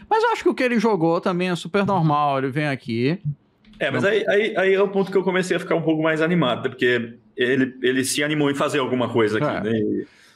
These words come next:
Speaker 1: Mas
Speaker 2: e
Speaker 1: o, o Iago, a gente conhece ele de outros carnavais, né? Ele é um
Speaker 2: Sim.
Speaker 1: jogador super agressivo, né? Ele não
Speaker 2: Sim.
Speaker 1: ia ficar aqui. Você sabia que uma hora ele ia vir, né? Então, eu acho que até foi uma ideia interessante, porque ele não se aguenta, ele vai atacar, né?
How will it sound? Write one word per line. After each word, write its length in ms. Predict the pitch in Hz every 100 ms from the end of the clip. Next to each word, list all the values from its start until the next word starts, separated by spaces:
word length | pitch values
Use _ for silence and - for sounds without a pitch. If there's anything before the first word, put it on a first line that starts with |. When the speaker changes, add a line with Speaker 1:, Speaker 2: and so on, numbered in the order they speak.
| -
Speaker 1:
Mas 260 | 233 196
Speaker 2:
e 40 | 214
Speaker 1:
o, 440 | 247 277 247 269
o 40 | 311
Iago, 640 | 226 190 220 175 139 147
a 60 | 143
gente 260 | 220 226
conhece 460 | - 190 165 165 175
ele 160 | 160
de 60 | 160
outros 200 | 160 160
carnavais, 640 | 180 175 190 160 143 123
né? 200 | 139 170 _ _
Ele 220 | - 170
é 20 | 220
um 40 |
Speaker 2:
Sim. 60 | 202
Speaker 1:
jogador 300 | 208 196 208
super 340 | 202 226 254
agressivo, 640 | 233 202 190 - 160 107 113
né? 180 | 135 185 _ -
Ele 180 | 151 254
não 120 | 240
Speaker 2:
Sim. 80 | 208
Speaker 1:
ia 120 | 185
ficar 400 | - 175 160 143
aqui. 400 | 143 156 143 135
Você 260 | 143 156
sabia 400 | 226 339 285 226
que 120 | 214 220
uma 140 | 190
hora 180 | 170 196
ele 100 | 220
ia 100 | 240
vir, 240 | 165 156 127
né? 180 | 170 - _ _ _
Então, 180 | 151 165
eu 40 |
acho 240 | 170 165
que 80 | -
até 220 | 175 185
foi 120 | 175 208
uma 140 | 214
ideia 180 | 208 214
interessante, 600 | 202 220 220 233 180 -
porque 180 | 170 214
ele 140 | 240
não 100 | 294
se 100 | -
aguenta, 480 | 330 214 170 120 -
ele 180 | 131 202
vai 160 | 180 165
atacar, 440 | 165 240 220 143
né? 160 | 123